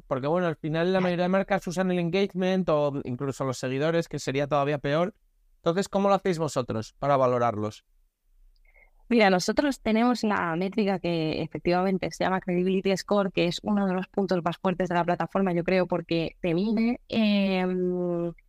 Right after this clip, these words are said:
Speaker 2: cuán real es la audiencia de ese influencer. Entonces, puntúa del uno al cien, ¿vale? Cien es una persona que sus influencers son cien por cien reales, todos y cada uno de ellos personas reales que apo-, apoyan o no apoyan su contenido, pero que están ahí de una forma auténtica,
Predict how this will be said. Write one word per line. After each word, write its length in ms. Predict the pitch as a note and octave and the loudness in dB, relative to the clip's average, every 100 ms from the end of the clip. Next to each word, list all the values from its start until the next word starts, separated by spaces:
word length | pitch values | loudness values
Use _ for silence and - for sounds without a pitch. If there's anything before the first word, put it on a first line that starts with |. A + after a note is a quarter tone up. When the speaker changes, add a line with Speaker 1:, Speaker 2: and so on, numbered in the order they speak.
| - - - _ - - - - | -20 -20 -20 _ -20 -20 -10 0
Speaker 2:
cuán 240 | A3+ A#3+ | 4 4
real 280 | A#3+ A#3+ B3 | 4 4 4
es 100 | A#3+ | 2
la 80 | A3 | 2
audiencia 420 | G#3 A3 A#3 B3 | 4 2 2 2
de 80 | G#3+ | 0
ese 140 | F#3+ | 0
influencer. 560 | G3 - E3+ D3+ - C#3 _ _ _ _ - - - | -2 2 2 0 -6 -12 _ _ _ _ -20 -20 -6
Entonces, 380 | F3 F#3 G3 F3+ | 0 2 2 0
puntúa 380 | - F#3 F3 G#3+ | -2 -2 2 4
del 160 | F#3 F3 | 4 4
uno 100 | F#3 | 2
al 140 | F#3+ | 2
cien, 320 | - A#3 A#3+ | 0 2 4
¿vale? 240 | A3 A#3 B3 | 4 2 0
Cien 180 | F#3 F3+ | 0 0
es 140 | F3 | 0
una 160 | F#3 F3 | -2 -2
persona 320 | F3+ F#3+ F3 | 0 0 -2
que 100 | E3 | -4
sus 180 | D#3+ E3 | -6 -4
influencers 460 | D#3+ E3 D#3+ D#3+ | 0 0 0 -2
son 260 | - F#3 D#3 | 0 0 0
cien 220 | - F#3 | 0 0
por 140 | F3+ F3+ | 0 -2
cien 180 | F#3 F3 | -2 0
reales, 280 | F3+ F3 - | 0 -2 -2
todos 300 | G#3 G3 - | -2 -2 -2
y 40 | |
cada 240 | F#3+ F3 | 0 0
uno 180 | F3 G3+ | 0 0
de 100 | G3 | 0
ellos 240 | G3+ F#3 - | 2 0 -2
personas 520 | F#3 - G3+ G3+ G3 G3 - | -6 -2 0 0 -2 -6 -4
reales 400 | G3 G#3 F#3 D3 | 0 2 2 -2
que 260 | - G3 F#3+ | -2 -2 0
apo-, 360 | D3 E3+ F#3 - _ - D#3 | -2 -4 -4 -6 _ -20 -2
apoyan 300 | F#3 G#3 F3 | 2 4 4
o 40 | |
no 80 | E3 | 2
apoyan 320 | E3 E3+ D#3 | 2 2 0
su 100 | - | -2
contenido, 400 | F3+ G3 C4 A#3+ | -4 2 4 4
pero 140 | F3 E3 | 2 0
que 60 | |
están 240 | E3+ F#3+ G3+ | 0 0 2
ahí 180 | A#3 | 2
de 100 | G3+ | 2
una 120 | F#3 F#3+ | 2 2
forma 220 | G3 G3+ | 0 0
auténtica, 580 | F#3+ A3 A#3 A#3+ B3+ | 2 2 2 2 0